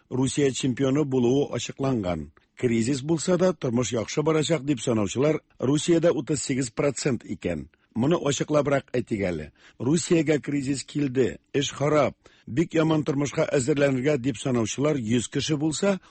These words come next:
аларга каршы фикерле оптимистлар утыз сигез кеше. Татарстанда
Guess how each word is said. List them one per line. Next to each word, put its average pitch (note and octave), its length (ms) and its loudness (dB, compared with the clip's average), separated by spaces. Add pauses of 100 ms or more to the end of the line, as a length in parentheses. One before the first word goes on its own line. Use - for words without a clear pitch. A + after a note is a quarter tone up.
(120)
аларга D#3 560 2
каршы F3 400 0
фикерле D3+ 480 -2
оптимистлар A#2 840 -2 (180)
утыз D#3+ 300 -6
сигез G2+ 300 -6
кеше. - 500 -10 (340)
Татарстанда C#3+ 920 2